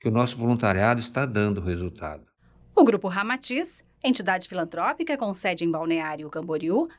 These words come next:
Speaker 2: é mantido com um brechó e com a ajuda da comunidade.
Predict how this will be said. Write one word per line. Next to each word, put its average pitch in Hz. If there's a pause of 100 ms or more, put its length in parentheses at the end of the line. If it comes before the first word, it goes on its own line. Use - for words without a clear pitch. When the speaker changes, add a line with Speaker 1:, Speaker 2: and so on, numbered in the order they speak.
Speaker 2:
é 320
mantido 285
com 294
um 285
brechó 285 (140)
e 302
com 330
a 302
ajuda 190
da 185
comunidade. 170